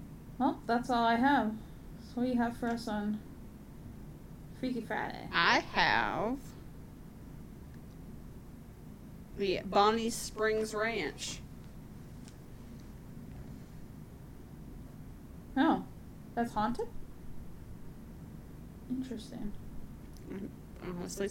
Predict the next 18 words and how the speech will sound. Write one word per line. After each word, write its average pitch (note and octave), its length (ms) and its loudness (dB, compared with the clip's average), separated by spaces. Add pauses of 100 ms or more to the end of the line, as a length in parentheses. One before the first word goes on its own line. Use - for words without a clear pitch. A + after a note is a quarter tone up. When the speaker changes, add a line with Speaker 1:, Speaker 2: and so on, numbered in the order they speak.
Speaker 2:
not G3 200 0
kinda G#3 200 0
surprised A3 320 4
you B3 100 2
ever A3+ 180 4
heard E4+ 160 4
of - 140 -2
it. - 300 6 (2750)
Not A3+ 260 8
the D4 80 6
Bunny A3 540 10
Ranch. C#3+ 680 2 (100)
Speaker 1:
Yeah, D4 80 2 (220)
I C#4+ 60 -2
know. E4 540 -4 (1600)
I B3+ 80 -4
heard D#4+ 340 0
you. C#4 220 2